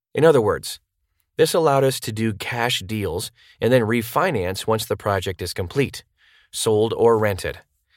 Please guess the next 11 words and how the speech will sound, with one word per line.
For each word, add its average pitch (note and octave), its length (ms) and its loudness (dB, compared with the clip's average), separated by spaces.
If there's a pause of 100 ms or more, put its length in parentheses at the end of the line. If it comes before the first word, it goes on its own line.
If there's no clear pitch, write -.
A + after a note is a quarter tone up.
(160)
The G2+ 80 -4
deal A#2+ 280 2
moves A#2 280 0
faster D3 440 -4
this C#3 220 -4
way, F#2 260 -2 (460)
which B2 160 -4
makes C#3+ 240 2
everyone E3+ 360 4
happy. A2+ 340 -2 (960)
Skills. - 640 0